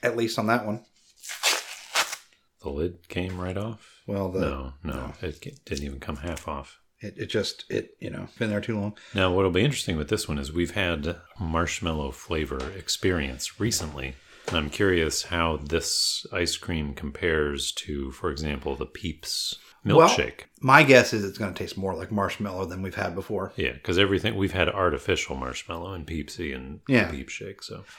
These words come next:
Speaker 1: right, well, you go ahead and scoop first, and then I'll, I'll, I, I'll get my share. I'm excited for this one.
Speaker 2: Yeah, I think it's gonna be good. Left you a little fudge swirl there.
Speaker 1: Yeah,
Speaker 2: Okay.
Speaker 1: I grabbed that guy for sure.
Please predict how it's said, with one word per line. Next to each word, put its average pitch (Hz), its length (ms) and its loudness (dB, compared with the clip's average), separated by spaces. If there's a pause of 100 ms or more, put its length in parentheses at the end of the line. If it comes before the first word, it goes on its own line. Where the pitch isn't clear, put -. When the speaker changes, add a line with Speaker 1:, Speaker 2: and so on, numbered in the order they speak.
(360)
Speaker 1:
right, 107 140 4
well, 135 80 2
you 165 60 6
go 175 60 12
ahead 165 120 12
and - 40 4
scoop - 260 2
first, 139 360 2
and 120 100 2
then 104 100 2
I'll, 101 600 0
I'll, 107 100 2
I, 101 120 2
I'll 98 320 -2
get 92 180 -8
my 101 220 -2
share. 92 380 -2 (1080)
I'm 156 160 4
excited 104 400 4
for - 80 -12
this 82 260 -14
one. - 140 -18 (160)
Speaker 2:
Yeah, 69 120 -8
I - 100 -18
think - 120 -12
it's - 260 0
gonna 127 180 -16
be 107 80 -20
good. 113 240 -20 (720)
Left 82 240 -14
you 87 60 -12
a - 20 -10
little 73 140 -8
fudge 82 400 -8
swirl 69 360 -10
there. 69 200 -12
Speaker 1:
Yeah, 110 240 2
Speaker 2:
Okay. - 220 -8
Speaker 1:
I 107 40 -6
grabbed 104 240 -4
that 120 180 -4
guy 92 200 -10
for 90 80 -16
sure. 92 340 -12